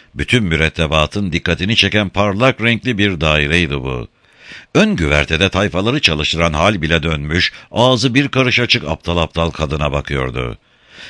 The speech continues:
Katinka bugün yeni, güzel bir elbise giymişti. Yakası o kadar açıktı ki göğüsleri dekoltesinden dışarı taşıyordu. Neredeyse uçları gözükecekti. "Bay Courtney!"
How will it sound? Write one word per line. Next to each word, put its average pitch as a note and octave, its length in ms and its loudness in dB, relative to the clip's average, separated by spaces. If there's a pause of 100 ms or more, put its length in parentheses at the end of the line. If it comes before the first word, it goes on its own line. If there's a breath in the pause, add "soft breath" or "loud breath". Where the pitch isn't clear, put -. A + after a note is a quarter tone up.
(140 loud breath)
Katinka E3+ 560 -2
bugün B2 220 -2
yeni, D#2 440 0
güzel A2 380 2
bir A#2 100 0
elbise E2 420 0
giymişti. B1+ 680 -2 (340 loud breath)
Yakası D2 420 -4
o D2+ 60 -4
kadar D#2+ 240 0
açıktı - 420 0
ki D#2+ 280 0
göğüsleri B2+ 580 2
dekoltesinden A#2 760 0
dışarı F#2+ 340 2
taşıyordu. D2 680 -2 (260 soft breath)
Neredeyse D#3+ 440 2
uçları B2+ 420 0
gözükecekti. D2+ 840 -2 (840 soft breath)
"Bay D2+ 380 4
Courtney!" C3+ 600 6